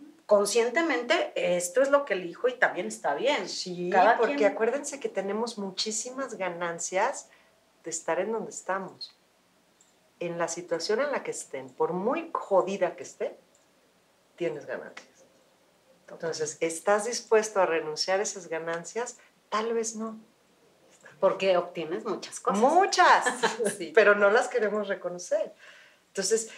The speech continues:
Speaker 2: si llego a un estado de conciencia en el que digo, "A ver, eh, estar enfermo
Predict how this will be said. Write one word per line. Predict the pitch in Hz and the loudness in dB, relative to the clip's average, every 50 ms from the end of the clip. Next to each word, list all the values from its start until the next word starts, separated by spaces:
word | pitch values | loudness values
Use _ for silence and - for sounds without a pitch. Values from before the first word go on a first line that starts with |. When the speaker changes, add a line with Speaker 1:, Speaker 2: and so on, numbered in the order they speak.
| - - | -20 -12
Speaker 2:
si | _ - 190 175 | _ -8 -2 6
llego | 185 208 208 233 | 6 8 8 10
a | 240 | 8
un | 240 247 247 | 8 6 4
estado | 247 247 - 262 247 247 240 | 0 2 4 4 6 6 6
de | 240 233 | 6 4
conciencia | 233 226 220 220 220 233 220 214 214 - 180 | 4 2 0 0 4 4 2 2 2 -2 -6
en | 160 | -8
el | 147 - | -6 -6
que | 151 151 | -4 -2
digo, | 151 147 147 | 0 2 2
"A | 139 | 2
ver, | 135 139 127 - - - - _ _ _ _ _ _ _ _ _ _ _ _ _ _ _ _ _ _ _ _ _ _ _ _ _ _ _ _ _ _ _ _ _ _ _ _ _ - | 2 2 0 0 -2 -10 -12 _ _ _ _ _ _ _ _ _ _ _ _ _ _ _ _ _ _ _ _ _ _ _ _ _ _ _ _ _ _ _ _ _ _ _ _ _ -2
eh, | 147 156 156 151 151 | 2 4 6 6 4
estar | 147 - - 208 233 | 2 4 4 6 6
enfermo | 269 262 269 - - 285 277 277 285 269 269 269 262 269 302 311 - - - | 6 2 0 2 4 6 6 6 4 2 2 4 4 6 4 2 0 -6 -16